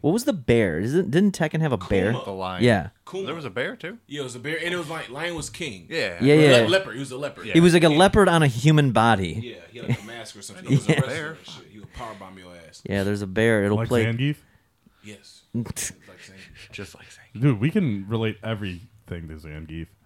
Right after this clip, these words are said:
Speaker 3: I think he's, like, six eight.
Speaker 4: He probably is. He's from the U S S R.
Speaker 1: Yeah.
Speaker 4: But, um, the idea for this is we're gonna post the results on our Instagram and Twitter.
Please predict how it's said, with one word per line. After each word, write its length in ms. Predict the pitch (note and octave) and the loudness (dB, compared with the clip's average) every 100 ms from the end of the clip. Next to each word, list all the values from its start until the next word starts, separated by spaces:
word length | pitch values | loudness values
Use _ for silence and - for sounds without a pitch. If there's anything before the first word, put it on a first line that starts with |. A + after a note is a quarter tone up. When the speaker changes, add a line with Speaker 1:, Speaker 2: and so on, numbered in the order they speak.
| _ _ _ | _ _ _
Speaker 3:
I 40 | A#2+ | -18
think 120 | E3 | -14
he's, 120 | D3 | -12
like, 140 | F2+ | -12
six 240 | - G#2+ - | -12 -16 -12
eight. 260 | G2+ G2+ _ _ _ _ | -14 -14 _ _ _ _
Speaker 4:
He 60 | A#2 | -8
probably 320 | D3+ F3 F3+ C#3+ | -4 -2 0 -2
is. 120 | - | -4
He's 140 | B2+ G#2+ | -4 -4
from 140 | C#3+ | -4
the 60 | C3 | -2
U 100 | C3+ | -2
S 100 | B2+ | -2
S 100 | A#2+ | -6
R. 220 | C3 B2 G#2 | -6 -8 -4
Speaker 1:
Yeah. 220 | A2+ B2 _ _ _ _ _ - - | -2 -2 _ _ _ _ _ -12 0
Speaker 4:
But, 300 | C3+ C3 - _ _ _ - | 2 2 -2 _ _ _ -6
um, 540 | A#2 A2+ A2 A2 A2+ _ _ | -4 -2 -2 -4 -8 _ _
the 180 | D#3 D3 | -4 2
idea 460 | D#3 D#3 D#3+ E3 D#3+ | 4 6 6 6 6
for 160 | - | 4
this 300 | D3 D#3+ D3 | 4 4 2
is 180 | C3+ A2+ | 0 0
we're 140 | A#2+ B2 | 2 2
gonna 140 | B2 | 2
post 580 | A#2 B2 A#2 - - - - _ - | 0 0 0 -6 -18 -20 -20 _ -14
the 220 | A2 A#2 | -6 -4
results 640 | A2 G#2+ A#2+ A#2+ - - - - - A#2 | -2 0 0 0 -4 -18 -20 -20 -12 -6
on 300 | A2+ A2+ A2+ | -4 -4 -6
our 380 | G#2+ A2+ A2 G2+ | -4 -2 -2 -2
Instagram 440 | A2+ - A2 A2 | -6 -6 -6 -4
and 80 | G#2+ | -6
Twitter. 380 | - D3+ D#3 | -2 0 0